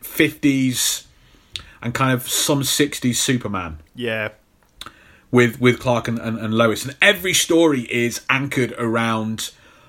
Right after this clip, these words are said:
Speaker 1: uh, Donald Blake hiding his secret identity.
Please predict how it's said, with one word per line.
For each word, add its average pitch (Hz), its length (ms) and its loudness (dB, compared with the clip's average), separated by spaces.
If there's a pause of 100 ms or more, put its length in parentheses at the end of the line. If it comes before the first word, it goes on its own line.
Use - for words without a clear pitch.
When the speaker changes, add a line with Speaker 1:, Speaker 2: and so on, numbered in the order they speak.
(240)
Speaker 1:
uh, 110 220 0
Donald 123 440 2
Blake 123 300 2
hiding 120 340 2
his 113 140 0
secret - 260 -2
identity. 160 1040 0